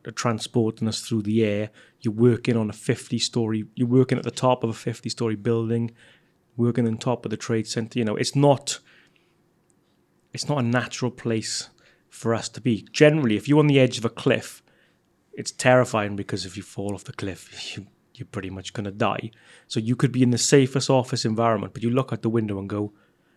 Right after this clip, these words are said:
"I think your body naturally just reverts to that situation where you, you're on the edge of something you shouldn't be." But I don't, I wouldn't say it's irrational based on our evolution.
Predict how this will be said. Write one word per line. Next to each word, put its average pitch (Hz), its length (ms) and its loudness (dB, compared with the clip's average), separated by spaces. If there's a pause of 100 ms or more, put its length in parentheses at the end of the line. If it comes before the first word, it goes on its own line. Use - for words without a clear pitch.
"I 135 40 -2
think 175 200 2
your 151 100 4
body 135 600 4 (180)
naturally 123 640 0
just 110 200 -8
reverts 117 440 -2
to - 60 -14
that 113 140 -4
situation 104 680 -6
where 98 260 -8
you, 101 160 -8
you're 110 320 -4
on 107 160 -6
the 107 160 -6
edge 104 400 -6 (400)
of - 160 -6
something 110 560 -2
you 101 80 -6
shouldn't 110 420 -4
be." 65 280 -10 (1000)
But 110 180 0
I 107 60 -2
don't, 143 220 0
I - 40 10
wouldn't 156 220 6
say 151 140 6
it's 120 100 0 (120)
irrational 123 880 4
based 113 280 -2
on 107 240 -4
our 110 280 -2
evolution. 107 800 -6